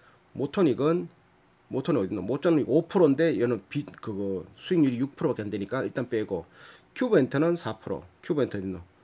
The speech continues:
큐브엔터는 비중 육 프로인데도 사 프로. 그리고는 이제 다 마이너스 되는 거, 셀트리온 십구 프로 마이너스, 비츠로셀 이십 프로 마이너스, 최상위에 있는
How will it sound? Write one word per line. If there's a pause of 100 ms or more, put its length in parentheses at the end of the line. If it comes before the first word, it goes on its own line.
(160)
큐브엔터는
비중
육
프로인데도 (240)
사
프로. (580)
그리고는
이제
다
마이너스
되는
거, (200)
셀트리온
십구
프로
마이너스, (1000)
비츠로셀
이십
프로
마이너스, (200)
최상위에
있는